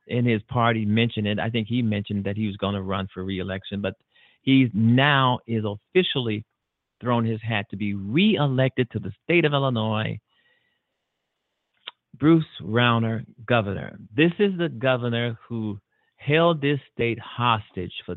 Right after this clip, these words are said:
two and a half years without a budget. No budget whatsoever. People lost their jobs. People lost their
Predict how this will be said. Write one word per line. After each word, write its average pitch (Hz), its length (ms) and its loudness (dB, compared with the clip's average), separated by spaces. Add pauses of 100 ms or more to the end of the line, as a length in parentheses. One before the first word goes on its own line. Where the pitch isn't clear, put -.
(140)
two 160 140 -2
and 160 80 0
a 147 80 -2
half 123 340 -2
years 107 400 0 (420)
without 107 440 0
a 104 80 0
budget. 95 640 -8 (920)
No 147 720 4
budget 123 440 0
whatsoever. 143 1040 0 (440)
People 127 300 -2
lost 110 340 -2
their 104 160 -4
jobs. 170 600 2
People 127 240 -4
lost 113 280 -6
their 104 220 -8